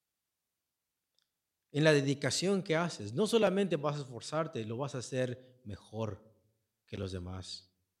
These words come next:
Vas a trabajar duro. Vas a sufrir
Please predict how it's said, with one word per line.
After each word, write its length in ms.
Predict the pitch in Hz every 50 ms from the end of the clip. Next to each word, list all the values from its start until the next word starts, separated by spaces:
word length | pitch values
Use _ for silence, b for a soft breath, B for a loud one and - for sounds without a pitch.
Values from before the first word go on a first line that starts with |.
| _ _ _ _ _ _ _ _ _ _ _ _ _ _
Vas 140 | 107 98 117
a 40 |
trabajar 460 | - 120 104 95 - 110 107 104 98 98
duro. 320 | 113 120 127 117 101 82 78 - _ _ _ _ _ _ _ _ _ _ _ _ _ -
Vas 200 | 104 101 - 131
a 60 | 117
sufrir 800 | - 117 - - - - 107 113 131 135 131 110 101 - -